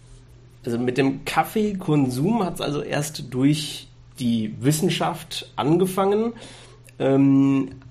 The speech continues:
aber nachdem Sie dann die Erkenntnisse aus der Wissenschaft hatten, aus der Doktorarbeit,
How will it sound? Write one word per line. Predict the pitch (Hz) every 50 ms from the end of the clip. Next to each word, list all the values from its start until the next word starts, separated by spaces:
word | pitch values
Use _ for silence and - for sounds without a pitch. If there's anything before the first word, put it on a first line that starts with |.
| -
aber | - 123 127 139 139
nachdem | 135 135 131 - 135 147 185 190
Sie | 175 160
dann | 156 151 151 139
die | 127 131
Erkenntnisse | - 117 - - - 185 233 277 262 - - 139 - - 123 110
aus | 107 113 117 113 -
der | - 123 120
Wissenschaft | 139 151 - 151 - - 139 135 - - - - - - - - - - - -
hatten, | - - 196 - - 131 113 107
aus | - 110 110 -
der | 123 113
Doktorarbeit, | 120 120 120 - 127 - - 113 117 123 120